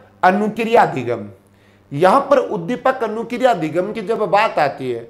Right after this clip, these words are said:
तो रॉबर्ट गेने कहते हैं कि आपने स्किनर का सिद्धांत पढ़ा होगा, स्किनर का सिद्धांत। तो स्किनर के सिद्धांत के अंदर चूहा है, स्किनर के सिद्धांत के अंदर कबूतर है।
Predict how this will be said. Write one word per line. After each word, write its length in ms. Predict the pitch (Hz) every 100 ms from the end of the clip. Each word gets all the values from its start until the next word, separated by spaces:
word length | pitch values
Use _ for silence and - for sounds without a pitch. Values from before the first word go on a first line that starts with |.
| - _
तो 100 | 196
रॉबर्ट 420 | 190 196 254 254
गेने 320 | 185 196 233
कहते 340 | - 160 135 143
हैं 380 | 147 190 - - - - -
कि 140 | 254
आपने 760 | 247 - 185 208 240 262 269 - - _ _ _ _ _ -
स्किनर 580 | 202 - - 240 269 285
का 160 | 247
सिद्धांत 520 | 233 - 151 156 208 202
पढ़ा 320 | 160 147 156
होगा, 220 | 143 147
स्किनर 460 | 151 - 208 214 214
का 140 | 180
सिद्धांत। 520 | 170 127 110 113 107 - - - - - _ 277
तो 240 | 247 196
स्किनर 520 | - - 208 214 269
के 160 | 277 254
सिद्धांत 640 | - 160 131 226 233 -
के 80 | 233
अंदर 380 | 170 165 208 - - _ -
चूहा 340 | 262 262 240
है, 300 | 226 214 220 - _ _ _ _ _ _ _ _ _ _ -
स्किनर 420 | 185 - 233 254
के 140 | 254 240
सिद्धांत 480 | 226 170 165 196 -
के 60 |
अंदर 200 | 196 196
कबूतर 460 | 196 185 180 202 202
है। 240 | 160 175